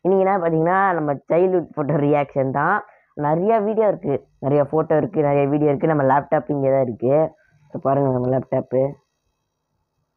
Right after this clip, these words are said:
நம்ம லேப்டாப் உங்களுக்கு தெரியுதா?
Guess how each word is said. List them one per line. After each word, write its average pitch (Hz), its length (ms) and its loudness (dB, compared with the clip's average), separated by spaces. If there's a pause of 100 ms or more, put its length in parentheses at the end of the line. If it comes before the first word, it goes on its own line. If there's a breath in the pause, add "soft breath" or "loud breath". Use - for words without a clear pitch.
(1800)
நம்ம 131 260 -2
லேப்டாப் 143 220 -2
உங்களுக்கு 131 340 -4
தெரியுதா? 139 380 -2